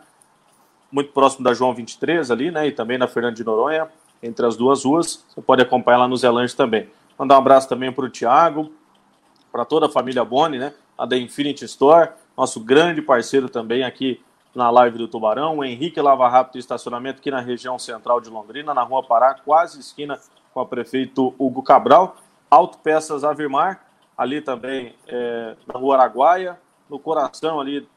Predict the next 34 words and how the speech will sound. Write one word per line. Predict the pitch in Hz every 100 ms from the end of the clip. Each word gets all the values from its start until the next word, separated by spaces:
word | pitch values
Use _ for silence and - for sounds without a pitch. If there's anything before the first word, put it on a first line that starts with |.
| -
da | 120
região | 120 127 123
central | 123 113 123 120
de |
Londrina, | 123 120 110 143 175 - _ _ _ _
só | - 151
chegar | - 120 151
lá, | 139 147 - _ _ _
conversar, | 131 131 123 - 139
porque | - 131
resenha | 123 113 147
não | 139
falta, | - 135 147 139 127
lá | 131
com | 127
o |
nosso | 123 127 127
grande | 104 139 180 170 139
Amarildo | 127 120 135 120
Vieira | 117 123
Martins, | 117 110 - 147 165 - _ _ _ _ -
um |
abração | 123 123 120 - 127
também, | 113 120 127
nosso | 123 -
grande | 113 127 -
parceiro | 117 107 120
aqui | 110 117
na | 110
live | 113 110
do | 123
Tubarão, | 151 156 175 202
além | 165 170
ainda | 135 156